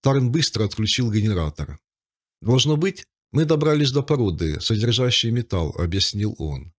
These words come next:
«Но металлы находятся футов на семьдесят-восемьдесят ниже». В голосе Дрила слышалось недоумение. «Спустимся и посмотрим», предложил Тарн.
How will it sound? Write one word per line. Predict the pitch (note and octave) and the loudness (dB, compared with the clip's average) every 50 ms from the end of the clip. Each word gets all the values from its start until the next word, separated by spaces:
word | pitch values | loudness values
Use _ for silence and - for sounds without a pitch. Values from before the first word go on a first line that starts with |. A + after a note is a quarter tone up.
| _ _ _ _ _ _ _ | _ _ _ _ _ _ _
«Но | G2 G#2 | 0 0
металлы | A#2 A#2+ - C#3 C3+ C#3 C#3 | 0 2 2 2 2 2 2
находятся | B2+ C3 C3 - - C#3+ C#3 C3+ C3+ C3 - - A#2+ | 2 0 0 0 0 0 2 2 0 0 0 -2 -2
футов | A2 - - - D#3 C#3+ - - C3 B2 A#2 | -2 -4 -2 -2 -2 0 0 0 0 0 0
на | A2+ A#2 B2 A#2 | 0 0 0 0
семьдесят-восемьдесят | - - - C3+ C#3+ C3+ C3 A#2+ B2 B2+ - - B2 A#2 - A#2+ B2+ C3 B2 - - C3 B2 B2 B2 A#2+ - - B2 A#2 - | -2 -2 0 0 0 0 0 0 0 0 0 0 -2 -2 0 0 0 0 0 0 -2 -2 -2 0 0 0 0 0 -2 -2 -2
ниже». | D#3 D#3 B2 F#2+ D#2 D2 C#2 C#2+ D#2+ - _ _ _ _ _ _ _ | 0 0 2 0 0 -2 -4 -8 -12 -16 _ _ _ _ _ _ _
В | - G2 | -6 0
голосе | G#2 B2+ C3+ C3+ B2 - - A#2+ | 2 4 4 4 2 2 0 0
Дрила | A2 A#2 C#3+ D#3 C#3 A2+ G2 | 0 2 2 2 4 2 2
слышалось | F#2 - - A2+ C3 D3 C3+ - A2+ G2 F#2+ F2+ - - | 0 0 -2 -2 0 0 0 0 0 0 0 -2 0 0
недоумение. | A2 G#2+ G#2+ A2+ A#2 A#2 A2+ G2 F#2 F2 E2 D2+ D2 C#2 C#2+ E2 E2+ - _ _ _ _ _ _ _ _ _ _ _ _ _ | 0 0 2 2 2 2 2 0 0 -2 -4 -4 -6 -6 -8 -10 -14 -18 _ _ _ _ _ _ _ _ _ _ _ _ _
«Спустимся | - - - - F#3+ G3+ - - B2+ G#2+ F#2+ - - C#2+ | -6 -6 -4 -2 0 0 0 0 -2 -2 -2 -2 0 0
и | C#3+ D#3 | 0 0
посмотрим», | - F#3 - - G2+ F2 E2+ - - E2 E2 D#2 | 0 -2 -2 0 -2 -2 -2 -2 -4 -6 -6 -6
предложил | - - G#2 F#2+ G2 G#2+ G#2 A2 B2+ A2+ | -4 -4 -2 0 0 0 0 0 -2 -2
Тарн. | - - G2 E2 E2 C2+ C#2 - | -2 -2 -2 -2 -2 -4 -8 -14